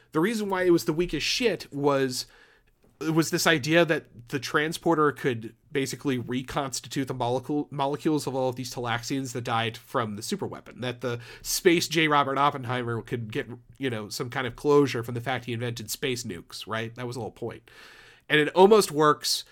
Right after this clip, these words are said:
and, but it doesn't work, and then Voyager says, "Oh no, we tried, and we're not gonna try again." And it was super weak because there was no narrative, like, cohesiveness to that moment at all. It just seemed like that Janeway was a heartless bitch,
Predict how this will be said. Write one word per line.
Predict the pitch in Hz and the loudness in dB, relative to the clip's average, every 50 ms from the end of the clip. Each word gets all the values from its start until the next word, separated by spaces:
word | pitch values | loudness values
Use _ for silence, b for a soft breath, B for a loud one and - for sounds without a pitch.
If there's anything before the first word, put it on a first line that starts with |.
| b b b b - | b b b b -2
and, | 147 147 123 | 0 0 0
but | 151 143 | 0 -2
it | 139 123 | 0 2
doesn't | 117 180 180 165 156 113 | 4 4 4 2 0 0
work, | 127 139 139 127 - - - - | 2 2 2 2 0 -4 -10 -8
and | 135 135 | -8 -6
then | 127 | -4
Voyager | 127 139 135 131 127 131 | -2 -2 -2 0 -2 -2
says, | - - 139 123 120 117 - - | -2 -2 -2 -2 -2 -6 -4 0
"Oh | 151 147 147 | 2 4 4
no, | 147 143 135 | 4 4 2
we | 127 127 123 | 0 -2 -4
tried, | 120 - - 139 123 117 110 107 | -4 -2 0 0 2 0 -2 -4
and | 113 117 | -6 -6
we're | 120 117 | -4 -4
not | 110 101 - | -4 -4 -6
gonna | - 95 | -10 -12
try | 104 - - 104 87 | -10 -8 -6 -6 -6
again." | 87 - - - | -8 -12 -14 -12
And | - 110 | -8 -6
it | 131 | -4
was | 139 131 - | -2 -2 0
super | - 226 196 196 | 2 8 8 10
weak | 185 208 196 160 - | 10 8 6 0 -2
because | 165 135 165 151 | -4 -4 -2 0
there | 147 151 | 0 0
was | 147 127 151 | 0 2 2
no | 156 156 156 156 147 143 B B B B B B B B | 4 6 6 6 6 4 B B B B B B B B
narrative, | - 147 143 151 156 160 156 151 151 147 143 123 117 - - | -6 0 4 6 8 8 8 6 6 4 2 0 -4 -8 -6
like, | 143 135 123 120 120 - - - _ _ _ _ _ _ _ _ _ - - - - - - | -4 -4 -4 -4 -8 -14 -20 -20 _ _ _ _ _ _ _ _ _ -20 -20 -20 -18 -12 -4
cohesiveness | - 185 147 123 - 170 165 139 - 135 117 131 123 107 - - | -2 -2 -2 0 -2 -2 -2 -4 -4 -6 -6 -4 -4 -4 -4 -4
to | 147 127 | -2 -4
that | 123 117 - | -4 -4 -4
moment | 117 117 113 107 104 | -4 -4 -4 -4 -6
at | 101 95 | -6 -8
all. | 92 - 98 - - | -8 -8 -10 -8 -8
It | 127 | -6
just | 123 143 139 - - | -4 -2 -2 -2 -2
seemed | - 147 139 135 131 120 - - - - _ _ _ _ - | -2 -2 -2 -4 -6 -12 -14 -20 -20 -20 _ _ _ _ 0
like | 143 139 123 120 - _ _ - | 2 2 0 0 -6 _ _ -2
that | - 139 127 120 117 - | 0 0 0 0 -2 -6
Janeway | 107 - 139 131 127 127 127 120 | -6 -2 -2 -2 -2 -2 -2 -2
was | 117 113 120 | -2 -2 -4
a | 117 | -4
heartless | 113 131 120 - 98 101 - | -2 -4 -4 -4 -6 -10 -10
bitch, | 101 110 95 - - - - - | -10 -10 -10 -8 -8 -6 -8 -8